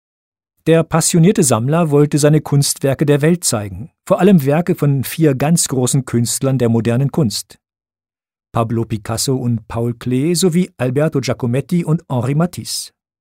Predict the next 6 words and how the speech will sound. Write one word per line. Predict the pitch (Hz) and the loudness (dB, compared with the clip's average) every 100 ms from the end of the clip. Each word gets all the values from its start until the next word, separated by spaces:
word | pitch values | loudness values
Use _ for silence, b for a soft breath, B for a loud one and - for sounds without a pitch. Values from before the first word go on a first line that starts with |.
| _ _ _ _ _ _ _ _ _ _ _ _ _ _ _ | _ _ _ _ _ _ _ _ _ _ _ _ _ _ _
„Berlin | 139 175 185 | 2 6 6
soll | 165 175 | 6 6
leuchten“, | 165 156 151 - 113 92 _ _ _ _ _ - | 6 4 2 -2 -6 -6 _ _ _ _ _ -6
sagte | 139 - 104 | -6 -2 -2
Heinz | 127 - | -2 -2
Berggruen, | 127 117 117 117 101 | -4 -4 -2 -2 -2